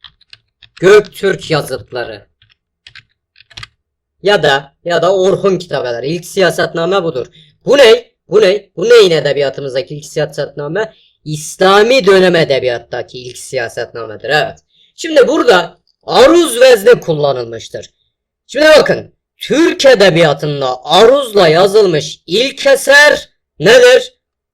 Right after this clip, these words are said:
Kutat Kubilik'tir. Tekrar ediyorum, Türk edebiyatında aruzla yazılmış ilk eserdir. Temel olarak da Şahname ya da Şehname veznini kullanmıştır. Ama sadece temel olarak, vezin olarak.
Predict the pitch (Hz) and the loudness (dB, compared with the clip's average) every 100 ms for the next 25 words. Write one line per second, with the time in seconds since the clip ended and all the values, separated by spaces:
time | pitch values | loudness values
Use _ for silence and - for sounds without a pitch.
0 | _ _ _ 127 - 170 180 - 147 151 | _ _ _ -14 -6 -4 -4 -10 -8 -4
1 | 151 196 - - 110 - _ _ - 110 | 0 0 0 -8 -18 -18 _ _ -18 -8
2 | 139 160 180 175 175 180 190 - _ _ | -4 0 0 2 2 2 0 -6 _ _
3 | - 254 214 214 175 160 147 135 - 131 | -2 -2 0 0 2 0 0 -4 -8 -10
4 | 120 117 131 160 208 233 180 156 139 180 | -10 -12 -4 2 4 4 2 -2 0 0
5 | 180 175 175 220 - - _ _ 156 208 | 0 -2 2 2 0 -8 _ _ 2 4
6 | 240 - _ _ 185 185 202 175 143 117 | 4 -2 _ _ -4 -2 0 0 -2 -10
7 | - _ _ _ _ _ _ _ _ _ | -14 _ _ _ _ _ _ _ _ _
8 | _ _ _ - 139 240 285 277 247 202 | _ _ _ -4 2 4 6 6 4 4
9 | 190 - 196 240 - _ - - 151 170 | 0 0 0 0 -2 _ -18 -8 0 2
10 | 180 156 185 196 202 196 175 131 - _ | 2 0 0 2 2 4 4 2 -4 _
11 | 147 180 202 - 175 180 156 156 185 185 | -2 0 0 0 0 0 0 -2 -2 0
12 | 156 120 165 208 170 175 185 220 - _ | -2 0 2 2 0 0 2 2 0 _
13 | _ 185 196 190 165 143 127 151 214 - | _ -4 0 0 -2 -6 -8 -2 -2 0
14 | 196 208 220 185 190 165 123 110 - 151 | 0 0 0 -2 0 0 -2 -6 -6 -2
15 | 170 180 160 117 110 | 0 0 -2 -4 -12